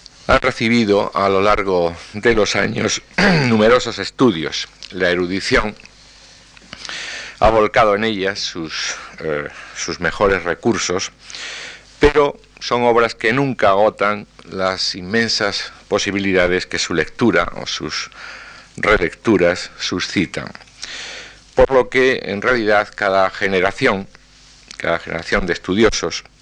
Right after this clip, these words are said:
está obligada a releerlas y a mantener con ellas un diálogo personal y colectivo a la vez. Colectivo porque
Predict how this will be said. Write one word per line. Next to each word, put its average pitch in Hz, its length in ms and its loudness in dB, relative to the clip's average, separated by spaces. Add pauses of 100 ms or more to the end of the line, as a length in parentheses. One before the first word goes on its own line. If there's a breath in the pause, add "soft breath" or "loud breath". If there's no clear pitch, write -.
(120)
está 113 380 0
obligada 95 720 0 (120)
a 82 180 -4
releerlas 90 760 0 (220)
y 110 300 -4
a 101 100 0
mantener 98 440 0
con 95 160 -2
ellas 98 420 0 (760 loud breath)
un 120 180 -2
diálogo 104 460 4
personal 95 760 -2 (160)
y 104 340 -6 (240)
colectivo 98 720 0
a 82 40 0
la 87 120 2
vez. 101 200 2 (420 soft breath)
Colectivo 143 720 0
porque 123 540 0